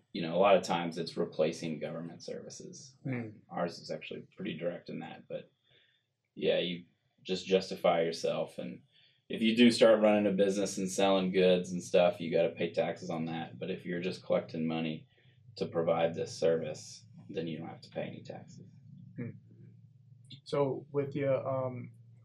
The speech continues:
Speaker 2: with your nonprofit, Restoring Justice, can you talk about a little bit how that works? How do people get in contact with you? What exactly do you service people with, and how does it look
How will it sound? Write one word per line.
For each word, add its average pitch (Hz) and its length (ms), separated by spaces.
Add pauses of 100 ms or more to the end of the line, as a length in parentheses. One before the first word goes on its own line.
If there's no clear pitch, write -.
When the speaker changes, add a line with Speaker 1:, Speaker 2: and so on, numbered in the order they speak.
Speaker 2:
with - 140
your 143 80
nonprofit, 143 720
Restoring 120 460
Justice, - 500 (340)
can 160 100
you - 60
talk 165 120
about 151 240
a - 20
little 139 180
bit 131 160
how 135 300
that 117 240
works? 123 440
How 123 160
do 123 120
people 135 320
get 123 140
in - 180
contact 151 400
with - 200
you? 127 300
What 123 220
exactly 120 680 (340)
do - 80
you 117 120
service 143 480
people 131 360
with, 123 440
and 117 140
how 127 200
does 120 200
it 107 140
look 117 460